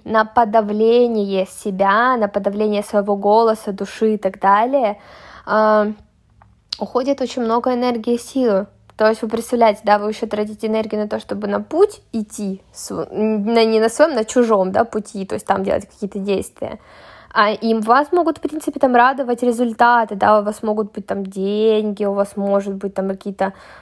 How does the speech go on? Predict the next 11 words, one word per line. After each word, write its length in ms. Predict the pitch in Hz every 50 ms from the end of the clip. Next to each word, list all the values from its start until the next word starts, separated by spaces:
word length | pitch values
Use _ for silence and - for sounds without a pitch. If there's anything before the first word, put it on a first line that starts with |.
| _ -
ну, 80 | 247
в 80 | 226 -
принципе, 420 | - 202 208 240 - 269 240 254
результаты 520 | 226 233 220 240 226 214 233 226 220 240 -
хорошие, 600 | - 247 247 254 247 233 220 220 - - 202 196
но 140 | 196 196
вы 300 | 208 214 247 277 339 370
там 380 | 370 - 240 254 277 294 294 285 _ _
как 180 | - 220 196 202
будто 240 | 220 233 - 262
несчастливы. 880 | 240 226 226 214 - - - - - - - - - 208 - - -